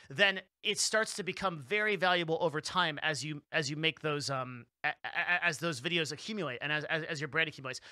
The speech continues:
YouTube feels much more like you're building a brand, uh, and every video contributes to that. I love that feeling that, like, every video that I make, I know that it is not going to end there. It's going to be a video that stand,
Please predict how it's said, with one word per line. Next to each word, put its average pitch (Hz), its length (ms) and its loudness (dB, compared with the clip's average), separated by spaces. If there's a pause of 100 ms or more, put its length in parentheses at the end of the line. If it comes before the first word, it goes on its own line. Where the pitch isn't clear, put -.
(200)
YouTube 226 300 -2
feels 214 260 0
much 180 260 0
more 175 200 0
like 170 180 -2
you're 151 100 -6
building 202 560 -2
a 175 100 -4
brand, 143 680 -4 (380)
uh, 175 180 6
and 175 180 0
every 202 280 2
video 175 260 -2
contributes 160 440 -6
to - 60 -6
that. 113 220 -2
I 170 60 4
love 175 300 4
that 165 260 4
feeling 180 280 0
that, 147 120 -4
like, 147 240 2
every 185 220 2
video 160 440 2
that 143 180 -2
I 139 140 2
make, 208 360 0 (300)
I 175 140 6
know 190 540 4 (220)
that 170 160 2
it 175 100 -2
is 151 200 -4
not 160 300 4 (240)
going 170 220 0
to - 200 -4
end 202 220 2
there. 117 200 -6
It's 135 140 -8
going 180 220 0
to 170 80 -6
be 170 160 -2
a 160 40 0
video 156 420 0 (100)
that 151 260 0
stand, 175 380 2